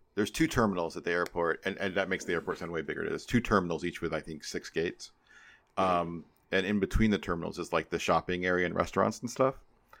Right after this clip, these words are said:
Speaker 1: um, and there is a store that's just, it's just the, the Lidom store with jerseys and hats and all that stuff. You'd lose your mind there.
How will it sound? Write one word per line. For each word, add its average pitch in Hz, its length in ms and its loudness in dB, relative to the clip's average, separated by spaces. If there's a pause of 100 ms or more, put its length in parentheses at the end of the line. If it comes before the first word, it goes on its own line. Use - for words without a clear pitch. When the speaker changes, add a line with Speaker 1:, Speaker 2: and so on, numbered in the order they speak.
(200)
Speaker 1:
um, 90 320 2
and 92 100 -2
there 90 120 2
is 82 80 -4
a 78 80 -4
store 87 320 2
that's 78 100 -2
just, - 260 -8
it's - 280 -6
just - 240 -4
the, 71 120 -2
the 71 160 -4
Lidom 76 380 -4
store - 320 -6 (680)
with 78 200 -4
jerseys 80 460 0
and 73 100 -8
hats 76 260 0
and - 80 -4
all 64 120 -4
that 65 120 -2
stuff. - 220 -4
You'd 85 140 -2
lose 80 120 0
your 71 120 -8
mind 69 200 -6
there. - 200 -12